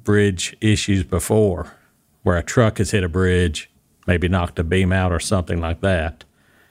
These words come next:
Even on the interstate in the downtown loop of Nashville,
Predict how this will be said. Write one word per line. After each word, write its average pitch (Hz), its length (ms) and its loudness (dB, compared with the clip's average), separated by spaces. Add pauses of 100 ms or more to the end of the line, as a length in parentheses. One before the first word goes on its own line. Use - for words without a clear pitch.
(260)
Even 104 220 4
on 107 120 2
the 101 100 2
interstate 107 360 2
in 98 80 0
the 90 40 -2
downtown 104 460 0
loop 98 220 0
of 82 120 -4
Nashville, - 680 -2